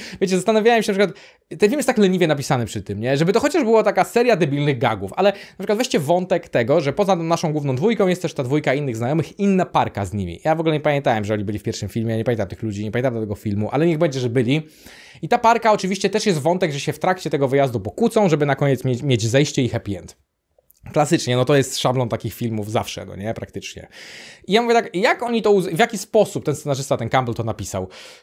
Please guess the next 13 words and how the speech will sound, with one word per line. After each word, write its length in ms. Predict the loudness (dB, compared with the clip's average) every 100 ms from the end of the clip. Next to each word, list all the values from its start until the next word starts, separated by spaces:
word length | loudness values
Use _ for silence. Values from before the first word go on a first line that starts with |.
| _
Rozumiem, 440 | -4 0 2 2 2
że 40 |
jest 60 | 0
na 60 |
podstawie 260 | -2 0 2
książki, 300 | 2 0 2
ale 140 | 2
nieważne. 320 | 0 -2 -2
W 60 | -2
jaki 180 | 0 2
sposób 240 | 0 2
to 60 | 2
napisał? 420 | 2 2 2 2